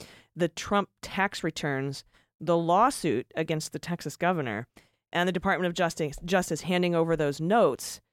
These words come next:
from Donahue, which are usually considered deliberative or otherwise privileged, namely, like I said, the Richard Donahue notes from that Trump call to former acting Attorney General Jeff Rosen.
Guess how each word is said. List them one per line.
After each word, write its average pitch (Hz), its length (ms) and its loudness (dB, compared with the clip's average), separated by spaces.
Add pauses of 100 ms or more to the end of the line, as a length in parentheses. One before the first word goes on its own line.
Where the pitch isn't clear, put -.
(240)
from 160 160 -2
Donahue, 185 440 4
which 151 160 -2
are 165 40 0
usually 202 440 2
considered 170 520 -4
deliberative 151 500 0
or 143 100 0
otherwise 147 340 0
privileged, - 600 -6
namely, 160 500 0 (140)
like 139 180 -4
I 139 60 -4
said, 135 280 -4
the 127 80 -6
Richard 127 260 -8
Donahue 139 340 -4
notes 127 200 -6
from 165 160 -6
that 135 180 -6
Trump 147 300 -4
call 135 460 -2 (480)
to 180 100 0
former 160 380 0
acting 143 480 -6 (100)
Attorney 139 400 -4
General 131 440 -6 (100)
Jeff 135 240 -6
Rosen. 117 360 -8